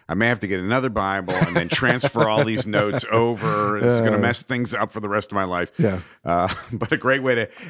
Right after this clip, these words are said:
Speaker 1: end the podcast. Oh, two quick podcast stories. I ran,
Speaker 2: Yeah.
Speaker 1: ran into a guy on Thursday night, comes to our Thursday night gathering. And, uh, he told me that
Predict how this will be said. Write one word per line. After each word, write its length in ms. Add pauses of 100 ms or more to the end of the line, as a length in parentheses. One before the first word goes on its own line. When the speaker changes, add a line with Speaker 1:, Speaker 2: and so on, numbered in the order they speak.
(100)
Speaker 1:
end 220
the 40
podcast. 440
Oh, 120
two 220
quick 360
podcast 480
stories. 440
I 40
ran, 180
Speaker 2:
Yeah. 80
Speaker 1:
ran 220
into 120
a 60
guy 180
on 120
Thursday 360
night, 220
comes 220
to 80
our 80
Thursday 440
night 200
gathering. 440 (680)
And, 600 (600)
uh, 120
he 220
told 300
me 140
that 200